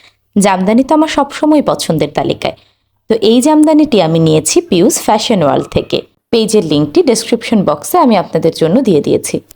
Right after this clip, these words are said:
তো এবার আমি পেরেক দিয়ে গাছটা ঝুলিয়ে দিচ্ছিলাম দেয়ালে। খুব সুন্দর লাগছিল দেখতে, পাতাগুলো একটু বাইরে বের করে দিচ্ছিলাম। আপনারা যারাই স্পাইডার প্ল্যান্ট রাখবেন বাসায়, লক্ষ্য রাখবেন স্পাইডার প্ল্যান্টের যে পাতাগুলো,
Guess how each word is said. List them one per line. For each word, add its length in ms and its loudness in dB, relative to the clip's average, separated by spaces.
তো 60 4
এবার 320 2
আমি 200 4
পেরেক 360 0
দিয়ে 200 2
গাছটা 380 -2
ঝুলিয়ে 340 0
দিচ্ছিলাম 480 -2
দেয়ালে। 400 2
খুব 240 -2
সুন্দর 380 2
লাগছিল 480 -2
দেখতে, 360 0
পাতাগুলো 500 -2
একটু 140 -2
বাইরে 300 0
বের 180 0
করে 180 -2
দিচ্ছিলাম। 460 -2
আপনারা 380 -2
যারাই 380 0
স্পাইডার 440 -2
প্ল্যান্ট 380 0
রাখবেন 380 0
বাসায়, 380 -2
লক্ষ্য 300 0
রাখবেন 340 0
স্পাইডার 520 -2
প্ল্যান্টের 460 0
যে 80 2
পাতাগুলো, 600 0